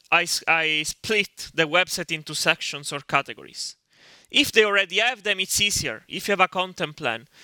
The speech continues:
or something, some internal data, I can just,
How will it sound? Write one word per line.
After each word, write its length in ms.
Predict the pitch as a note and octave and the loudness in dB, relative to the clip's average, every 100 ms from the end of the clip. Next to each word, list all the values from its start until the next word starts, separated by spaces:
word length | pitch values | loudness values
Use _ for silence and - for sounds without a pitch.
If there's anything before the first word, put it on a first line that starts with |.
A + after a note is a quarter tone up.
| - - - | -20 -14 0
or 140 | D3+ | 2
something, 720 | - - G#3 G3 - D3 C#3 | 2 4 2 0 -6 -8 -6
some 220 | - E3 | 0 0
internal 420 | E3 F#3 E3 D#3 | 0 -4 0 -2
data, 540 | D3 F3 E3+ - C3+ C3+ _ _ - | 2 0 0 -4 -6 -6 _ _ -18
I 100 | C#3+ | -12
can 220 | D3+ D#3 | -4 -4
just, 540 | D#3 E3+ E3+ D#3+ - | 0 0 0 -2 -10